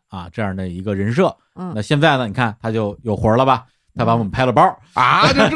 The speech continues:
Speaker 3: 活儿了。
Speaker 1: <laughs> 没有，没有，没有，她今年还是，还是拍了一些戏的。
Speaker 3: 哦，这么好。
Speaker 1: 啊，对。
Speaker 3: 太好了。
Speaker 1: 然后，对，我甚至今年我还去横店给她探了个班。
Speaker 3: 哦。
Speaker 1: 哎，跟她一起体验了一下这个剧组的生活。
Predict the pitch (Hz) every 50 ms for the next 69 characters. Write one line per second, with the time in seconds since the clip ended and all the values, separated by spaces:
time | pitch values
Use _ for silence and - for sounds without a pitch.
0 | 233 240 262 - - 247 247 220 - 370 - - 349 240 330 339 - - - 359
1 | 285 247 277 453 370 247 415 403 359 370 403 403 - _ _ - - 294 311 -
2 | - 294 285 277 247 233 233 - - - - 349 403 415 349 294 - 160 185 208
3 | 190 180 165 160 143 120 110 _ _ _ - 170 156 147 160 165 165 160 143 139
4 | 139 139 123 - 127 131 139 139 123 113 - _ _ _ - - - 151 147 147
5 | 123 107 92 120 107 104 - 107 90 85 - _ - 139 147 135 160 143 120 90
6 | 90 78 110 107 95 117 110 95 82 - - 135 120 104 104 120 113 110 107 98
7 | - 120 110 87 - - 107 113 104 92 156 147 139 131 113 151 143 139 139 143
8 | 147 139 123 107 92 120 127 127 - 151 131 120 107 110 110 110 120 147 135 123
9 | 110 92 104 113 - - 143 123 107 104 104 107 147 170 - _ _ _ - 175
10 | 202 220 208 151 98 76 - 110 107 101 95 87 90 _ - 127 123 135 135 135
11 | 113 113 92 - - 101 98 120 123 123 117 123 117 110 113 104 107 - - 139
12 | 113 104 95 95 - - 131 131 117 101 92 110 -